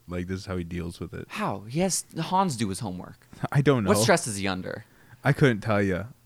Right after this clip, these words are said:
Speaker 1: I'm just, it's hypothetical.
Speaker 2: And then, me, I was gonna say my least favorite part of it, but it's not my least favorite part. It's one of many least favorite parts, is that after an event like this, he will just text me the next day out of nowhere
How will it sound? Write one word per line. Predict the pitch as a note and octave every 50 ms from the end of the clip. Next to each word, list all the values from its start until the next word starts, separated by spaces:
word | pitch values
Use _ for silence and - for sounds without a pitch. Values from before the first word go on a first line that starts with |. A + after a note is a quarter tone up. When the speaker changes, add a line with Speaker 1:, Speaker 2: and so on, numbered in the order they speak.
| _ _ - -
Speaker 1:
I'm | A#2 C3+ C3
just, | C3+ C3+ C3 - - - -
it's | F2+ G2 A#2+ -
hypothetical. | - B2 A#2+ A#2 - A2 - - F2+ F2 F#2 F2+ - F2+ F#2 - _ _ _ _ _ _ _ _ _ _ _ _ _ _ -
Speaker 2:
And | B2+ B2+ C3 C3+
then, | C#3 C#3 C3+ C3+ B2+ B2+ _ _ _ _ _ _ _ _ _ _ -
me, | A#2+ A#2+ B2 B2+ A#2 A#2+ A#2+ B2+ C3 C#3 - - - A#2 -
I | - C#3
was | D3+ D3+ D3
gonna | D3 C#3+ -
say | - E3
my | C#3+ B2+ A2+
least | G2+ F#2+ G2+ G#2 - -
favorite | - B2+ A#2+ B2+ -
part | - C3 C3 B2+
of | C3 B2
it, | C3 -
but | - G#2
it's | G#2+ - -
not | A#2 G2+ E2
my | G2 F#2+
least | F2+ F#2 F#2 - -
favorite | - F2+ F2+ E2+ -
part. | - F2+ F2+ F2+
It's | F2+ -
one | - C3+ B2
of | G#2+
many | G2+ G2+ G2+ G2 G2 F#2+ F#2+
least | F2 F2+ F2 -
favorite | - G2 F2 F2+ E2+
parts, | - - F2+ F2 F2+ E2+ - - - - _ _ _ _ _ _ -
is | - A#2+ A2
that | C#3 - - -
after | A2+ A#2 C3+ C3+ - - A2+
an | G#2 G2+
event | F#2+ F2 F#2+ F#2 -
like | - F2+ F2+ - _
this, | F2 E2+ - - - - - - _ _ _ _ _ _ _ _ _
he | - - D#3 D#3
will | D#3 D#3+
just | B2 C3+ A#2+ - -
text | - - - C#3 - - - -
me | C3+ B2
the | G#2+ G#2+
next | G#2+ A2 A2 - -
day | - B2+ G#2+
out | G#2 G2 F#2+
of | F#2+
nowhere | F#2+ F#2+ G2+ F#2 F#2 F2+ F2 F#2 F2+